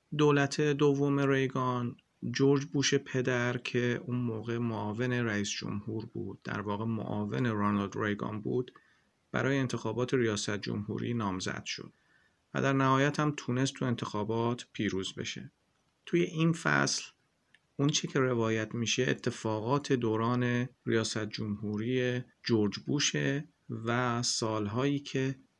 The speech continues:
ویلیام برنز این شانس رو داشت که با جیمز بیکر، یکی از بهترین و زبده‌ترین وزرای خارجه امریکا بعد از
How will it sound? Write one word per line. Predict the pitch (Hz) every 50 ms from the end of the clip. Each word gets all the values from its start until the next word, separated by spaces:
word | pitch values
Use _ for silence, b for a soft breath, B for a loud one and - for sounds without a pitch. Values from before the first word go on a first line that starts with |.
| _ - 110
ویلیام | 113 113 110 110 110 107 107 107
برنز | 123 127 135 139 135 135
این | 135 135 135
شانس | - - - 127 127 131 123 - -
رو | 117 107
داشت | - - 127 135 143 147 147 143 - -
که | - 113
با | 104 104 107
جیمز | 101 - - 113 110 107 110 104 104
بیکر، | - 107 104 107 104 - 135 139 143 147 147
یکی | 139 131 131 135 127 - 143
از | 127 110 104 110 107 107 b b b b _
بهترین | - 117 110 107 - - - 117 110 110 120 131 143 147 147
و | 135 127 113
زبده‌ترین | 104 101 104 110 107 110 131 - 117 107 - - 110 107 104 107 107 104
وزرای | 110 104 107 107 107 113 131 139 143 139
خارجه | 135 - 127 113 110 110 104 110 123 127 131 123 110
امریکا | 104 104 101 104 101 - - 117 120 127 127 127 131 - -
بعد | 123 120 123 120 123
از | 127 123 123 120 -